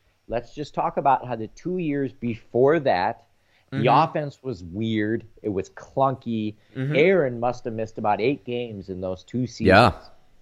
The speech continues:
Speaker 1: Right? I mean,
Speaker 2: Mm-hmm.
Speaker 1: people forget that. Everyone was saying, like, "What, like, what's wrong? Like, our guy's not open." And, of course, that was with McCarthy, right?
Speaker 2: Right.
Speaker 1: But nevertheless, we didn't know that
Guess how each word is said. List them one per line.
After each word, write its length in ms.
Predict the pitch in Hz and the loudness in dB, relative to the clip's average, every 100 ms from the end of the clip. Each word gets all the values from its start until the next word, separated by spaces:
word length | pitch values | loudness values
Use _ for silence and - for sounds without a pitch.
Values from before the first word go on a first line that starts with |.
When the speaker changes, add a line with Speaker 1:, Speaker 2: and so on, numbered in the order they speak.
| _ - | _ -2
Speaker 1:
Right? 300 | 117 156 180 | 4 4 4
I 80 | 165 | 2
mean, 160 | 170 - | -2 -2
Speaker 2:
Mm-hmm. 80 | 120 - _ | -6 -14 _
Speaker 1:
people 240 | 202 220 | -4 -2
forget 300 | 226 165 160 | -2 -2 -2
that. 220 | 120 90 - | -2 -2 -2
Everyone 260 | 143 185 | -2 0
was 140 | 165 165 | -2 -2
saying, 220 | 170 147 | -2 0
like, 160 | 131 131 | -2 -2
"What, 200 | 139 - | -4 -2
like, 160 | 135 | -4
what's 280 | 131 185 - | 0 0 0
wrong? 320 | 123 139 87 - _ _ | -2 -2 -2 -8 _ _
Like, 100 | 123 | -4
our 100 | 131 | -2
guy's 380 | 131 139 156 143 | 0 0 -2 -4
not 220 | 156 143 - | -8 -8 -6
open." 460 | 117 123 139 135 - _ _ _ - | -6 -4 -8 -8 -14 _ _ _ -4
And, 140 | 135 | -2
of 120 | 135 | -2
course, 320 | - 175 170 - | 2 2 2 0
that 160 | 156 139 | -2 -2
was 120 | 120 | -4
with 180 | 127 110 | -10 -10
McCarthy, 540 | - 160 147 - 87 | -4 -2 -2 -4 -14
right? 280 | 90 110 135 | -6 -4 0
Speaker 2:
Right. 200 | 98 85 | 4 4
Speaker 1:
But 60 | 147 | 4
nevertheless, 800 | 156 156 113 113 127 139 117 - | -2 -4 -8 -6 0 0 0 -6
we 120 | 131 | -10
didn't 240 | 139 131 123 | -10 -10 -8
know 220 | 120 110 | -8 -4
that 260 | 110 95 | -4 -4